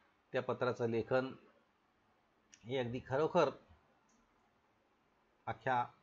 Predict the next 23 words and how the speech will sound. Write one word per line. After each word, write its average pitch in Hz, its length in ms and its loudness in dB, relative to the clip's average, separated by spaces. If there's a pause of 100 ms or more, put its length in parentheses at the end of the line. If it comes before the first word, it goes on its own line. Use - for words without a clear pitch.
(140)
पूर्ण, 135 200 -2
म्हणजे 120 220 -2 (400)
संपूर्ण 127 420 -4 (600)
जनतेपर्यंत, 139 640 0
महाराष्ट्रातल्या 123 640 2
संपूर्ण 123 300 -4
जनतेपर्यंत 131 440 0
पोहोचलेलं 117 540 2
आहे. 98 180 0 (1700)
आणि 117 180 -4
म्हणून 139 320 -2 (1200)
त्यांनी 147 540 -2 (520)
जे 180 100 2
काही 208 200 0
लेखन 160 240 0
केलेलं 135 260 0
आहे, 131 120 2
त्या - 400 -6
लेखनासाठी 127 580 -2
त्यांना 123 200 -4
सर्वोत्कृष्ट 127 680 -2 (960)
गीतांसाठी, 123 920 -2 (500)
लेखनासाठी 127 800 -4